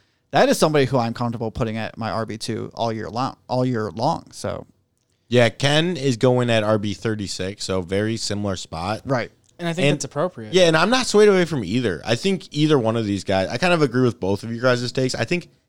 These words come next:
Speaker 2: either one of these guys can take the role from each other. I think they can easily run Rashad Penny in the ground, or they could easily just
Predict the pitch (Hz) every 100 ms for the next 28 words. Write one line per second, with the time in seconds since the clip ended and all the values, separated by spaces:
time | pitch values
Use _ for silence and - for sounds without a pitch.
0 | _ - 147 143 113 110 101 92 98 92
1 | - 90 - 101 95 - _ _ _ 110
2 | 113 98 98 101 92 87 - 101 92 -
3 | 92 76 - 107 - 120 113 _ _ _
4 | - 107 117 117 98 104 107 110 98 101
5 | 107 104 101 113 98 104 101 95 90 92
6 | 104 107 117 113 110 113 - - 117 104
7 | 113 104 98